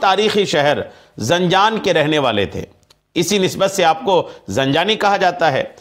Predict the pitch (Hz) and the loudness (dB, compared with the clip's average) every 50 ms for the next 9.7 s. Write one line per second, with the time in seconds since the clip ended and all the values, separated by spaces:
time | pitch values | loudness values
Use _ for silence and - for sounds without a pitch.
0 | - - - - _ _ 127 165 226 254 254 - 233 214 202 233 392 - - - | -20 -20 -20 -20 _ _ -2 2 2 2 2 2 0 2 2 2 2 0 -2 0
1 | 190 202 202 190 196 220 247 254 240 208 - 196 190 185 - - 196 185 175 185 | 0 2 4 4 4 4 2 2 -2 -2 0 0 0 0 0 0 0 2 2 4
2 | 208 247 254 233 190 170 165 156 - - - - - _ _ 208 262 269 262 277 | 4 4 4 2 0 0 0 0 -2 -4 -12 -20 -20 _ _ 0 2 4 4 4
3 | 269 262 262 - 196 208 208 185 165 190 254 277 269 226 190 175 - 208 196 156 | 4 2 2 0 0 2 2 0 2 4 4 4 2 0 -2 -2 0 0 0 2
4 | 147 147 151 165 185 175 175 170 156 139 131 127 - - 135 117 95 95 80 - | 2 2 2 2 0 0 2 2 2 2 2 0 0 -2 -2 -2 0 -2 -4 -4
5 | - - _ _ _ _ _ _ _ _ _ - 226 226 240 285 285 254 226 - | -8 -14 _ _ _ _ _ _ _ _ _ -4 -4 0 0 0 2 2 2 2
6 | 208 226 247 262 254 247 254 247 226 - - 156 165 214 226 233 220 196 147 - | 2 0 2 0 0 0 0 0 0 -2 -4 -2 2 4 4 4 4 2 -2 -6
7 | - - _ _ _ _ _ _ - 226 254 254 247 254 202 180 196 202 220 247 | -12 -20 _ _ _ _ _ _ 0 0 0 2 0 0 2 2 4 4 4 2
8 | 240 240 - 190 185 190 - 196 190 190 180 202 214 247 254 214 - 226 175 - | 2 0 0 0 0 0 0 0 0 2 2 2 2 2 2 0 -2 -2 -2 0
9 | 170 160 151 - - 143 - 170 202 220 220 180 196 160 | 0 0 0 -2 -2 -4 -2 0 0 0 2 2 0 0